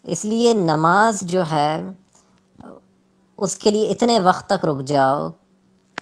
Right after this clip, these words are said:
कि सूरज जो है इतना, अ, इतना झुक गया हो कि हमारे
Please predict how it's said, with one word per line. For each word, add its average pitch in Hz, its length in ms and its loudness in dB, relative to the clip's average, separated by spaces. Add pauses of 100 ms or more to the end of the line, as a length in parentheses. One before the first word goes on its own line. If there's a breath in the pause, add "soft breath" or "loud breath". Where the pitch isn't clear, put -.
(880)
कि 175 540 0
सूरज 208 440 2
जो 190 120 0
है 180 240 0
इतना, 220 260 0 (840)
अ, - 60 -8
इतना 220 320 2
झुक 170 280 -2
गया 151 280 6
हो 147 300 -4
कि 170 180 -6
हमारे 151 400 -2